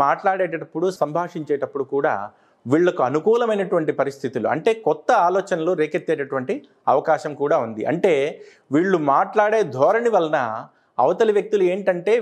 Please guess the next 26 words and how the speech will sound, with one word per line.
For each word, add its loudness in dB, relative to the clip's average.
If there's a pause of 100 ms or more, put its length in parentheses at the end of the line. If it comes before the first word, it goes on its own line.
వీళ్ళలో 2
మంచి -4 (500)
చలాకీతత్వం 0
ఉంది, -2 (420)
మంచి 0 (120)
మేధావితనం 2
ఉంది, -6 (120)
మంచి -4 (100)
తెలివితేటలు 0
ఉన్నాయి, -4 (420)
కాబట్టి 0 (420)
వీళ్ళతో 4
గనక 2
ఒక -2
మంచి -2
కొత్త 0 (140)
వ్యాపారం 2
గనక -2 (100)
కనపరిస్తే 0 (560)
చాలా 2 (120)
బాగుంటుందనేటువంటి -2 (100)
ఒక -6 (120)
కొత్త 0 (180)
ఆలోచనను 0
మీరు 2 (420)
వాళ్లకు 2